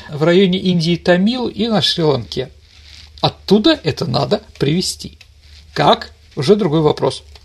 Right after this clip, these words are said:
А, ну, конечно, очень много там янтаря. Понятно, что на реке или на озере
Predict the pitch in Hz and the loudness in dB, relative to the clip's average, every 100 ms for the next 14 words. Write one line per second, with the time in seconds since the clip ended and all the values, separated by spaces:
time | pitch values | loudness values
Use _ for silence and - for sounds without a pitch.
0 | - - 175 175 165 135 131 202 196 151 | -20 0 2 4 4 4 4 4 4 2
1 | 180 - 170 170 147 151 147 151 131 131 | 2 2 0 0 2 2 4 2 2 0
2 | 131 - - - - - - - - 139 | 0 2 2 -2 -6 -18 -20 -10 -2 2
3 | 202 202 - - 151 135 123 131 135 - | 2 2 -4 2 2 2 2 0 0 0
4 | 139 143 - 151 131 - 131 123 123 160 | 0 0 -2 0 0 -2 -4 -2 4 4
5 | 233 254 | 4 2